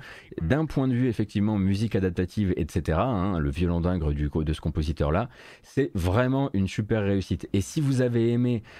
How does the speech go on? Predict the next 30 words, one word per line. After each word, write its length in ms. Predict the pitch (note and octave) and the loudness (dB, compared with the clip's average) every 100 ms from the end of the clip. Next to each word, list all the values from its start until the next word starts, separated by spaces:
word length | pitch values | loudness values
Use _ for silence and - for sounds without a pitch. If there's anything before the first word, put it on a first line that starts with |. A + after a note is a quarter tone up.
| - | -4
euh, 100 | D#2+ | -2
ce 200 | E2 - | -2 -2
qu'on 160 | G#2 G#2 | 0 0
pouvait 220 | G2+ G2 | 2 2
retrouver, 500 | F#2+ F2+ G2 F#2 F#2 | 2 0 0 2 2
bah, 220 | D#2+ D2 - | 2 0 0
également, 560 | F2 F2+ F#2 F#2 G2 | 0 0 2 2 2
bah, 240 | F#2 D2 C2+ - - - | 2 0 -2 -6 -20 -8
euh, 160 | G1+ D2+ | -4 0
dans 260 | E2 D#2+ | 0 0
A 120 | - | 0
Plague 260 | D#2 G2 G2 | 0 0 0
Tale, 380 | B2 C3 B2 D2+ | 2 2 2 -2
sur 440 | - - F2+ D2 - - | -8 -2 0 0 -4 -12
venir 320 | C2 E2+ F2 | -4 0 0
ponctuer 400 | - F#2 - F2+ | 0 -2 0 0
l'infiltration, 800 | E2 E2+ G2+ - G#2 - A#2 A2+ | 0 0 -2 -2 -2 -2 -2 -2
selon 260 | G#2+ E2 E2 | 0 0 0
qu'on 180 | - D#2 | -2 -2
se 140 | - | -4
pro-, 300 | - - F2 | -6 -2 -2
on 140 | D#2+ D#2+ | 0 0
s'approche 560 | - F2+ G#2 G2+ - | -2 -2 0 0 -2
ou 80 | - | -4
pas 300 | F#2 G2+ G2 | -2 2 2
des 240 | F2 E2+ F2+ | 2 2 2
ennemis 320 | F2+ F#2+ F#2+ | 2 2 2
dans 160 | F2 | 2
leur 220 | E2+ E2 F2+ | 2 2 2
dos, 260 | G#2+ A#2 | 2 0